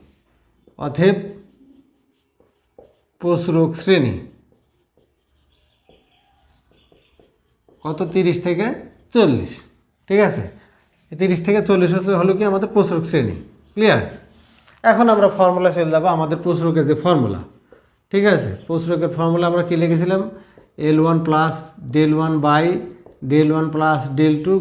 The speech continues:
গুণন সি, ঠিক আছে? এখানে আমরা এর, এ-, এই ক্যালকুলেশনগুলো লিখে নিব হেয়ার দিয়ে, ঠিক আছে? আমাদের del ওয়ানের ব্যাখ্যা কি, del two-এর ব্যাখ্যা কি, আমাদের ফার্স্ট ক্লাসে আমরা আমাদের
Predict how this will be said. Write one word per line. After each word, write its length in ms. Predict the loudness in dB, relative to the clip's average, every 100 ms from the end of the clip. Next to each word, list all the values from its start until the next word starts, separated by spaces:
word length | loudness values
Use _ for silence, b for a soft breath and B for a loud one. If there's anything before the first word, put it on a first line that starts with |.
| 0
গুণন 240 | 0 0 0
সি, 140 | 2 2 0 -10 b b b b b _
ঠিক 140 | -4 0 0
আছে? 140 | -2 -4 -4
এখানে 180 | -4 -2
আমরা 140 | 0 2 0
এর, 80 | -2 -10 -10
এ-, 160 | -8 -6 -6
এই 60 | -8 -6
ক্যালকুলেশনগুলো 600 | -6 -4 -4 -2 0 0 0
লিখে 160 | 0 -2
নিব 120 | 0 0
হেয়ার 200 | 2 0 0
দিয়ে, 120 | 0 -2 -4
ঠিক 120 | -2 0
আছে? 180 | 0 -2 -4 -10 B B B -2
আমাদের 260 | 0 2 2
del 140 | 4 4
ওয়ানের 220 | 4 4 2
ব্যাখ্যা 260 | 0 -2 -6
কি, 60 | -2 0
del 140 | 2 2
two-এর 180 | 0 2
ব্যাখ্যা 240 | 0 -2 -4
কি, 60 | -2
আমাদের 260 | -2 0 -2 -4 B B B
ফার্স্ট 220 | -2 -2 0
ক্লাসে 280 | 2 2 2 -2
আমরা 140 | 0 0
আমাদের 220 | 2 0